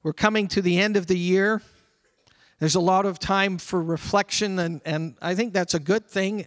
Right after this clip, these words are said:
Pastor Louise was, was sharing this morning about the times and the seasons, and there's, there's an aspect I think that's healthy. It's good for us to look at things because God does work in seasons.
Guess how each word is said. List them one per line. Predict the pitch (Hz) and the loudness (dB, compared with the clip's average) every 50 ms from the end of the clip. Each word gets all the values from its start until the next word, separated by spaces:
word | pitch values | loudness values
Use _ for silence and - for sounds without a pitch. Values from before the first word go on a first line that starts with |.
| - - | -12 -12
Pastor | - 175 175 165 - - 175 165 - - - - - - - | -10 -10 -10 -8 -6 -4 -4 -4 -4 -6 -12 -20 -20 -12 -2
Louise | - 165 175 170 185 208 214 196 175 185 | 0 2 4 4 4 4 2 2 2 2
was, | 190 170 160 - - - - - - | 2 2 2 0 -4 -8 -14 -10 -2
was | - 175 175 - | 0 2 2 2
sharing | - - 208 202 202 202 190 185 185 | 2 2 4 4 4 2 2 0 0
this | 185 185 - - | 0 0 -2 0
morning | 190 190 190 196 196 190 180 | 0 2 2 4 4 2 2
about | 185 196 285 320 165 - - - - - - - _ - - - | 2 2 2 2 0 -2 -6 -14 -20 -20 -20 -20 _ -20 -20 -8
the | 143 - 170 160 | -2 0 2 2
times | - - - - 214 214 220 226 220 185 202 | 2 0 0 2 2 4 4 2 2 0 0
and | 208 196 | 0 0
the | 196 | 2
seasons, | - - - 226 226 226 214 208 214 214 180 180 | 2 2 2 2 2 2 2 0 0 0 0 0
and | 196 185 185 | 0 2 2
there's, | 196 202 190 - - | 2 2 2 0 2
there's | 202 208 190 170 196 | 2 2 2 2 2
an | 190 190 | 2 2
aspect | 196 - 180 - - - 226 175 - | 2 2 0 -2 -2 -2 -4 -2 -2
I | 175 196 | -2 -2
think | 190 220 220 185 | -2 -2 -2 -2
that's | 190 180 - 160 | -2 -2 -2 -2
healthy. | 151 175 196 226 220 - - 208 185 180 | 0 2 2 2 2 0 0 0 0 0
It's | 175 - | -2 -4
good | - - 214 226 233 208 - | -6 -2 0 0 0 0 -2
for | - - 190 180 | -4 -2 0 0
us | 170 165 - - | 2 0 0 -2
to | - 185 185 | -2 -2 0
look | 185 208 196 - | 2 0 0 0
at | 196 - | -2 -2
things | - 175 165 156 160 - | -2 -2 -2 -2 -4 -4
because | 175 170 - 190 175 - | -4 -4 -2 -2 -4 -2
God | - 202 220 254 254 196 | 0 0 0 0 -2 -2
does | 175 220 233 220 185 196 | 0 0 0 0 -2 -4
work | 202 214 208 190 - 185 | -6 -6 -6 -6 -6 -6
in | 185 175 | -8 -6
seasons. | - - - 202 202 196 180 147 135 110 104 - - - | -6 -6 -4 -4 -4 -4 -6 -6 -10 -12 -12 -12 -12 -12